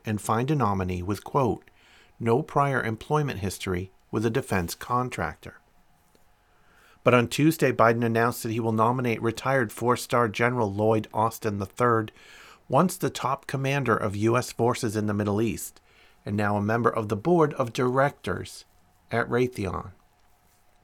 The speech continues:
The company has been in the spotlight during the Trump administration in part because it supplies air-to-ground munitions for Saudi Arabia's war in Yemen, and Austin's role with Raytheon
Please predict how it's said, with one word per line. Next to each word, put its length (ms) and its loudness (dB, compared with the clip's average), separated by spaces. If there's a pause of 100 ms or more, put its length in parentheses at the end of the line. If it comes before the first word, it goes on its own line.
(520)
The 80 -10
company 340 2
has 160 0
been 160 2
in 80 0
the 80 -2
spotlight 600 0
during 220 0
the 60 -2
Trump 300 -2
administration 760 -4
in 120 -4
part 460 -4 (460)
because 260 0
it 140 2
supplies 640 2
air-to-ground 640 0
munitions 560 -2
for 160 -6
Saudi 380 0
Arabia's 520 -2
war 320 2
in 220 -4
Yemen, 340 -2 (760)
and 220 -2
Austin's 520 0
role 320 2
with 160 0
Raytheon 600 -2